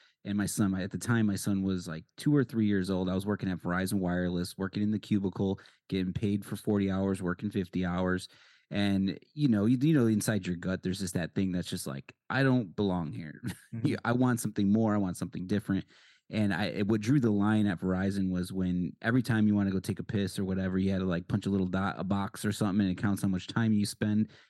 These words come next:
Speaker 1: And it was, like, six minutes over at the end of the month, and I got a warning shot. And I was just like, "You know, I gotta find something else," right? So that led me into being curious and, and looking for, uh, what's next.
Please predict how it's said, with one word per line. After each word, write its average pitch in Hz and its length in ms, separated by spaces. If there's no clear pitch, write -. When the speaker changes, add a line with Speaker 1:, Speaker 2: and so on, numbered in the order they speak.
Speaker 1:
And 101 80
it - 20
was, 98 100
like, 98 120
six - 280
minutes 127 300
over 98 320
at - 120
the 98 60
end 98 120
of 92 80
the 95 40
month, 92 300
and 104 140
I - 20
got 101 180
a 92 60
warning 95 460
shot. 85 320
And 90 100
I 101 40
was 101 120
just 101 220
like, 92 280
"You 160 140
know, 165 500
I 143 100
gotta 135 180
find 92 300
something 64 320
else," - 360
right? 98 480
So 87 400
that 113 160
led 110 200
me 104 240
into 95 240
being 92 240
curious 92 640
and, 90 220
and 90 200
looking 104 380
for, 87 500
uh, 92 200
what's 95 360
next. - 500